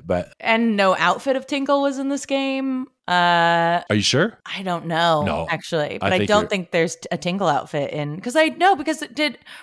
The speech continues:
Speaker 2: Breath of the Wild, like, have, like, overly fun outfits like this one? I
Speaker 1: It had that, like, that, like, monster, like, costume dealer that gave you, like, the Dark Link suit and things like that.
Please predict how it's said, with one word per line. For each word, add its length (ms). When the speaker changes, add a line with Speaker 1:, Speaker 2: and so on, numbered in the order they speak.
Speaker 2:
Breath 160
of 80
the 80
Wild, 380
like, 180
have, 300
like, 240
overly 480
fun 240
outfits 600
like 220
this 180
one? 300
I 640
Speaker 1:
It 120
had 160
that, 140
like, 180
that, 100
like, 200
monster, 720
like, 200
costume 640
dealer 380
that 140
gave 180
you, 80
like, 120
the 80
Dark 300
Link 280
suit 360
and 120
things 200
like 180
that. 320